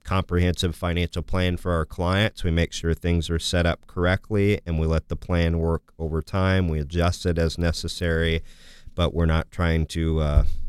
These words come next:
you know, uh, zig and zag constantly.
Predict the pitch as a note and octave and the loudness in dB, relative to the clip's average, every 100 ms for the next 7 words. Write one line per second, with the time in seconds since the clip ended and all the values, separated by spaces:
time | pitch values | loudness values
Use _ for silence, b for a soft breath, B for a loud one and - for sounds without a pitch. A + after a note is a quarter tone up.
0 | B - - E2+ D#2 D2 - E2 - E2 | B -6 -10 -6 -4 -4 -6 -16 -18 -16
1 | A#1+ C2 - F2+ G#2 F#2 F2 E2 F#2 F2 | -14 -16 -10 0 0 2 0 2 2 2
2 | D#2+ - F2+ E2+ - - E2 D#2 D2+ | -2 -2 -2 -2 -6 -6 -4 -2 0